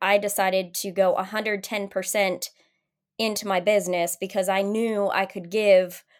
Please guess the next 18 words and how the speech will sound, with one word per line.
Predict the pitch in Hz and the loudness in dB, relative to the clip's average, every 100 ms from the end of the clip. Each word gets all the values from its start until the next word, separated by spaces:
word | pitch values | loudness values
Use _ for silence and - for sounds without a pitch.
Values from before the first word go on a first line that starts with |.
| - | 4
more | 254 269 | 8 8
than | 233 | 6
a | 226 | 2
hundred | 240 214 | 0 0
percent | 214 - 233 196 180 - - _ _ _ _ _ _ _ _ _ | -4 -2 0 2 0 -6 -14 _ _ _ _ _ _ _ _ _
if | 247 262 | 8 8
I | 240 | 6
had | 240 226 196 | 2 0 -2
time | - 220 202 175 | -2 -4 -2 -4
to | 170 | -10
do | 175 175 95 | -4 -2 -2
it | - - - - | -4 -10 -6 0
and | 202 | 2
away | 196 202 | 6 6
from | 196 196 | 6 2
my | 180 | 0
corporate | 175 147 135 156 - | -2 -2 -2 -4 -4
job | 143 90 92 | -4 -4 -6